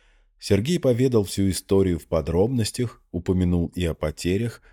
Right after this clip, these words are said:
но главное, изменённые заглотили наживку. «Потери в войне — спутник победы.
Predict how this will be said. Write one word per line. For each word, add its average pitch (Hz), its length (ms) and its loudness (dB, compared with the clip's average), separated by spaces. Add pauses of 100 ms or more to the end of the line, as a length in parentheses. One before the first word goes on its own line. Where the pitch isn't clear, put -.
(140)
но 78 160 -4
главное, 73 600 -2 (220)
изменённые 71 640 -4
заглотили 71 560 -6
наживку. 65 680 -12 (580)
«Потери 92 420 -2
в 82 80 -4
войне — 90 500 -2 (240)
спутник 85 500 -8
победы. 80 600 -6